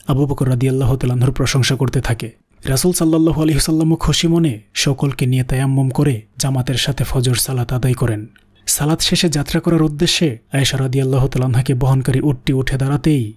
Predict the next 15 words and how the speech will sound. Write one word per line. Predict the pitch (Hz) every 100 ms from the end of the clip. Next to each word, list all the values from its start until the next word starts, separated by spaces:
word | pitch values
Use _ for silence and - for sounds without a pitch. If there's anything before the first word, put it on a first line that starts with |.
| -
দেখা | 127 123 135
যায় | 139 135 107 107 _
তার | 135 120
গলার | 113 127 127
হার | 123 127
সেখানেই | 117 - 127 127 120
পড়ে | 120 127 123
আছে। | 113 120 - _ _ _
হার | - 123 127
পাওয়াতে | - 127 139 151 110 -
আবু | 139 135
বকর | 139 135
রাদিয়াল্লাহু | 120 127 127 123 123
তাআলা | 127 127
আনহু | 131 135 117